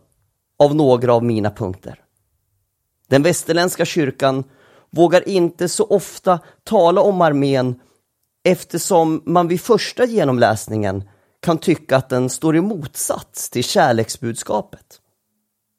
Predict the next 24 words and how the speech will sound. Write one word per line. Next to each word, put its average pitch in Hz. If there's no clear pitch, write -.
Välkommen 185
att 143
i 170
denna 156
bok 120
förhoppningsvis 160
lära 147
känna 147
mer 170
av 110
detta 101
budskap. -
Vi 185
ska 220
på 208
de 180
här 170
kommande 156
sidorna 120
följa 180
ett -
av 139
Bibelns 135
mest 190